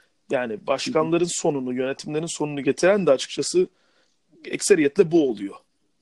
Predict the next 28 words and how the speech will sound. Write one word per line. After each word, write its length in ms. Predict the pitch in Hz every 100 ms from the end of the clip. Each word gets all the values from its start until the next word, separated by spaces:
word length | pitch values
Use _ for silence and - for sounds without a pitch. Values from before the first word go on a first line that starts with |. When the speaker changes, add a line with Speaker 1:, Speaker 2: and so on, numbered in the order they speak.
| _ _ _ _ -
Speaker 1:
Yani 200 | 67 - - _ -
yakın 320 | 135 - 135
dönemde 280 | 110 117 175
öyle 160 | 170 131
gözüküyor. 440 | 107 - - - - _ _ _
Mesela 260 | - 131 123
Fikret 300 | - 170 165
Orman'da 380 | 165 165 165 160
Speaker 2:
Evet. 80 | 139
Speaker 1:
da 180 | 180 - _ _ _
aslında 480 | - 139 156 151 147 131
yani 160 | 147 151
Aziz 200 | 156 165
Yıldırımlaşma 1200 | 160 170 160 - - - - - 147 - 170 151
demek 240 | 147 -
ne 80 | 180
kadar 300 | 156 123 123
doğru 220 | 117 127
bilmiyorum 360 | 170 113 131 226
ama 240 | 190 123 _ _ _ - 175
bunu 260 | 165 233
deyince 300 | 226 170 170
anlıyor 340 | 196 190 175 135
aslında 300 | - 117 113
insanlar 380 | - 110 107 110
ne 80 |
demek 180 | 107 101
istediğimizi. 520 | - 107 92 95 -